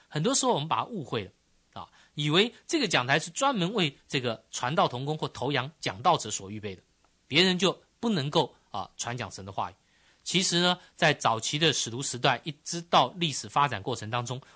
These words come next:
我们看到有许多的信徒，他领受的神的话语，他有这个圣灵的恩赐，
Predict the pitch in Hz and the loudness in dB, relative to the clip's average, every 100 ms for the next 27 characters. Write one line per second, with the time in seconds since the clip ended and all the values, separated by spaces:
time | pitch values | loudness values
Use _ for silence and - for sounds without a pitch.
0 | - 151 220 202 170 - - 175 240 - | -6 -2 2 4 4 2 0 2 4 2
1 | 165 160 262 240 - - 285 165 - 110 | 0 -2 0 2 4 4 4 0 -4 -12
2 | - _ _ - - 180 147 247 190 151 | -16 _ _ 0 2 4 2 4 4 2
3 | 151 202 226 285 254 117 95 _ _ _ | 0 0 0 4 4 2 -4 _ _ _
4 | - 277 180 135 - - 208 160 - - | 4 6 6 2 -2 0 2 2 0 0
5 | - 220 151 165 165 131 - _ _ _ | 4 4 2 2 2 2 -2 _ _ _
6 | - 214 220 - 147 | 2 2 4 4 4